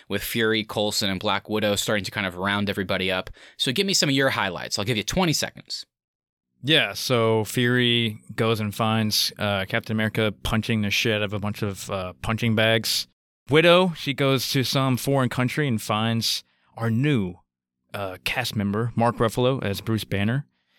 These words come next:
Speaker 2: and recruits him in a kind of fun conversation where he gets really angry and yells. As far as a third recruitment, Agent Coulson goes and finds, uh,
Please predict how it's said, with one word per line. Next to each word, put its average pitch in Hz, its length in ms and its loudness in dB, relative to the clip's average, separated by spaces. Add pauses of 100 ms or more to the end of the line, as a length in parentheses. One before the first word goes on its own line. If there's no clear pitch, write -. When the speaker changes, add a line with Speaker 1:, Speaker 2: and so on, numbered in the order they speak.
Speaker 2:
and 107 320 0
recruits 117 380 -2
him 127 340 0 (140)
in 107 160 0
a 101 300 0
kind 110 220 -2
of - 240 -6 (180)
fun 113 340 0
conversation 110 600 0
where 107 100 0
he 107 60 0
gets 104 220 -2
really 107 200 0
angry 101 320 0
and 98 120 -2
yells. 101 380 -2 (260)
As 117 100 -6
far 127 240 2
as 120 100 2
a 120 80 2
third 135 320 2
recruitment, 135 520 0 (200)
Agent 139 280 2
Coulson 123 440 2
goes 113 220 2
and 107 120 0
finds, 107 440 0
uh, 101 240 0